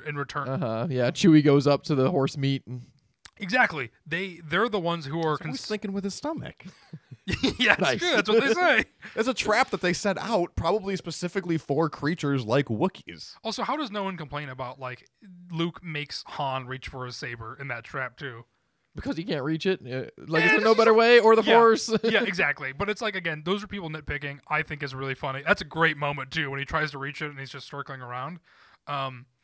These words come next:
Speaker 1: but yeah, in, in general, I was just like, "Oh, yeah, in return, they kinda make a lot of problems for themselves in this forest." It's like, "What can we do in Endor?" Oh, yeah, it was a meat trap. They'll
Speaker 2: Yeah.
Speaker 1: get
Speaker 2: I think, I think
Speaker 1: captured.
Speaker 2: the best scene to encapsulate that is when, uh, Luke comes back from the speeder chase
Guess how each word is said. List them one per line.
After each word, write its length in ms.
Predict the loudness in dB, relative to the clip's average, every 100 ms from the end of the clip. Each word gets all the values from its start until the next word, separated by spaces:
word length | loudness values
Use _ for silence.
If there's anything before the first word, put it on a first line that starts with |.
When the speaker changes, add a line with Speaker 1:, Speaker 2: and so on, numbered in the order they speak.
| -10
Speaker 1:
but 120 | -6 -2
yeah, 160 | -2 -2
in, 160 | -6 -6 -6
in 180 | -6 -4
general, 300 | -4 -4 -6
I 20 |
was 100 | -10
just 120 | -12
like, 80 | -8
"Oh, 60 | -6
yeah, 320 | -4 -4 -4
in 140 | -8
return, 360 | -10 -8 -10 -8
they 160 | -12 -14 -12
kinda 160 | -8 -6
make 220 | -8 -10
a 40 | -16
lot 340 | -8 -2 -2
of 100 | -4
problems 460 | -8 -6 -6 -8 -10
for 120 | -8
themselves 440 | -8 -6 -6 -6
in 120 | -8 -10
this 160 | -10
forest." 400 | -10 -10 -12 -14
It's 140 | -12 -10
like, 200 | -10 -10
"What 160 | -10 -10
can 100 | -8
we 80 | -10
do 200 | -8 -6
in 80 | -4
Endor?" 340 | -6 -12 -8
Oh, 80 | -4
yeah, 100 | -4
it 60 | -6
was 140 | -10
a 60 | -12
meat 240 | -12 -14
trap. 420 | -10 -6 -6 -6 _ _ _ _ -6
They'll 140 | -4
Speaker 2:
Yeah. 80 | -4 -10 0
Speaker 1:
get 140 | 2
Speaker 2:
I 40 | 4
think, 180 | 2
I 40 | 2
think 20 |
Speaker 1:
captured. 180 | 2 2
Speaker 2:
the 60 | 2
best 220 | 2 0
scene 140 | -4
to 120 | -4
encapsulate 400 | -2 -2 -2 -2
that 200 | 0 0 0
is 220 | -2 -2
when, 300 | -4 -4 -4
uh, 200 | -4 -4
Luke 360 | 0 0 0 -4
comes 180 | -8 -4
back 220 | -2 -2
from 120 | -8
the 60 | -12
speeder 280 | -8 -8 -6
chase 360 | -4 -4 -8